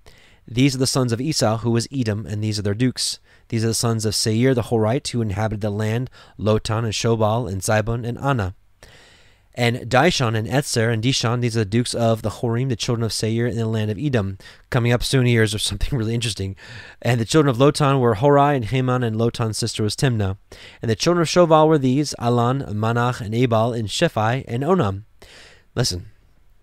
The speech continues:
"And these are the children of Zibon, both Aya and Anna. This was that Anna that found the mules in the wilderness as he fed the asses of Zibon his father."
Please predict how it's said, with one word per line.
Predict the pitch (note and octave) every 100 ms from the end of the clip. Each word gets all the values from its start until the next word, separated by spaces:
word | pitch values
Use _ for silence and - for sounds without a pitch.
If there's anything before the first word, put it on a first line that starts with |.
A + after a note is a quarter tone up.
| _ - -
"And | G#2
these | D3
are | E3
the |
children | - F#3+ F3
of | D3+ D3
Zibon, | E3+ F3+ A2+ B2+ B2 B2
both | B2+ - -
Aya | B2 B2 C3+ C#3 -
and | C3+ D#3+
Anna. | D#3 D#3 G#2+ F#2 - - _ -
This | F3 C4
was | G3+
that | F#3+
Anna | E3 G3+ C#3+
that | C#3
found | - D3 D3+
the | B2+
mules | D3 E3+ C3+ B2+
in |
the | C#3
wilderness | D3 D3 G2+ G#2 -
as | A#2+ A#2
he | A#2
fed | C#3 B2
the |
asses | A2 A#2 B2 C3 A#2+
of | A#2 A2
Zibon | - C3 G#2+
his | A#2+ -
father." | G3 G2